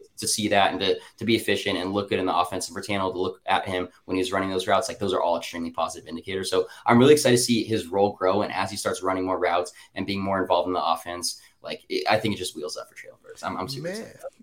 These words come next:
Speaker 2: Treylon Burks, see, and that's a guy that a lot of people faded, so he probably saw his stock dive way down with all the asthma stuff
Speaker 1: Yep,
Speaker 2: and some of those
Speaker 1: yep.
Speaker 2: second and third string concerns.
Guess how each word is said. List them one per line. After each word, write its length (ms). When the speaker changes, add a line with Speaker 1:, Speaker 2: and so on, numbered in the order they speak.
Speaker 2:
Treylon 600
Burks, 240
see, 140
and 100
that's 160
a 40
guy 200
that 120
a 80
lot 180
of 80
people 200
faded, 420
so 140
he 120
probably 340
saw 240
his 260
stock 400
dive 360
way 260
down 220
with 120
all 120
the 180
asthma 380
stuff 240
Speaker 1:
Yep, 200
Speaker 2:
and 100
some 120
of 60
those 120
Speaker 1:
yep. 120
Speaker 2:
second 220
and 120
third 180
string 200
concerns. 540